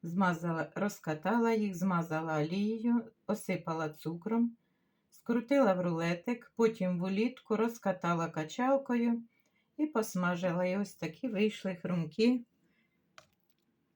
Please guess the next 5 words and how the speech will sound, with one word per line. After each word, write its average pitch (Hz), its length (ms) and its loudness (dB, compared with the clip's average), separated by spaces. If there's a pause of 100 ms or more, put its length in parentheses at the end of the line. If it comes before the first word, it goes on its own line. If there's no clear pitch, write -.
смачні. 208 840 4 (2250)
Відлуплю 175 640 2
кусочок, 180 680 -8
ось 180 120 -10
такі 208 460 -6